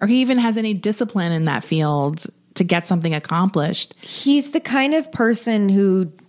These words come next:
Speaker 2: it doesn't seem like he has a passion for anything other than being a famous writer.
Speaker 1: Yeah, exactly. He likes the idea of being a famous writer, but it's h-, not easy. Uh, and he doesn't get that.
Speaker 2: No. So Allison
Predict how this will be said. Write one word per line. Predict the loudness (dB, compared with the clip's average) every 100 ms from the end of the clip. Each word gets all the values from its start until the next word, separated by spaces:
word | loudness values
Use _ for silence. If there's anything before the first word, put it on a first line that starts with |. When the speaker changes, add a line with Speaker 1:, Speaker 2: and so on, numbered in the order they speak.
| _
Speaker 2:
it | -4 0
doesn't | 2 2 0
seem | -2 -2 0
like | -2
he | 0 0
has | 0 0
a |
passion | 0 0 0 0 -2 -2
for | -2 -2 0 0 -2 -2
anything | -2 -2 -2 -2
other | 0 0 0
than | -2
being | -2 -4
a | -4
famous | -6 -6 -4 -6 -8
writer. | -8 -8 -8 -10 -12 -14 -20 -20 -20 _ 2
Speaker 1:
Yeah, | 4 4
exactly. | 2 2 0 0
He | 0 2
likes | 2 0
the | 0 2
idea | 2 0 2 2 4 2 -2 -2
of | -4 -2
being | -2 0
a | -2
famous | -2 -4 -4 -6
writer, | -4 -4 -2 -2 -2 -4 _ -6
but | -4 -4 -4
it's | -6 -6
h-, | -10 -6 0
not | 4 4
easy. | 4 2 -2 -4 -6 -4
Uh, | -4 -4 -6 -8 -2
and | 0
he | 2
doesn't | 0 0 -2
get | -4 -4
that. | -6 -6 -8 -2
Speaker 2:
No. | 2 2 0 -4 -10
So | -10 0 2 2 2 -2 -6 -20 _ _ _ _ _ _ -20 -16 -2
Allison | 2 2 0 -2 -2 0 0 -2